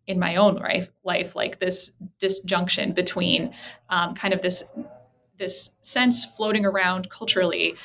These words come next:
that, uh, data would reveal, right? If we just collect enough data, um, it will reveal, um, a truth that, that we don't need to agree on. It will just be true.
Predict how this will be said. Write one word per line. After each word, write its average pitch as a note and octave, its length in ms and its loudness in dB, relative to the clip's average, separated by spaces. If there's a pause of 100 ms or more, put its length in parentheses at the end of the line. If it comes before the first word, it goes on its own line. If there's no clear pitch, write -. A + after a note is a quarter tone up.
(340)
that, F3 280 0 (160)
uh, F3+ 260 0 (240)
data G3 320 2
would F#3+ 220 0
reveal, F3 600 -2 (160)
right? F3+ 260 0
If F#3+ 160 0
we F3+ 140 0
just G3+ 280 0
collect F#3+ 320 0
enough F3+ 240 -4
data, E3+ 460 0 (320)
um, F3 300 0
it G3 220 0
will F3 440 0
reveal, F3 760 0 (200)
um, E3+ 300 0
a F#3+ 80 2
truth F#3 600 -2
that, - 380 -2
that - 240 -2 (380)
we F3+ 340 -2
don't F#3+ 200 -4
need G3+ 160 2
to G3 80 -2
agree F3+ 260 0
on. D#3+ 180 -2
It - 80 -4
will E3+ 100 -2
just - 200 -2
be - 80 -8
true. - 340 -4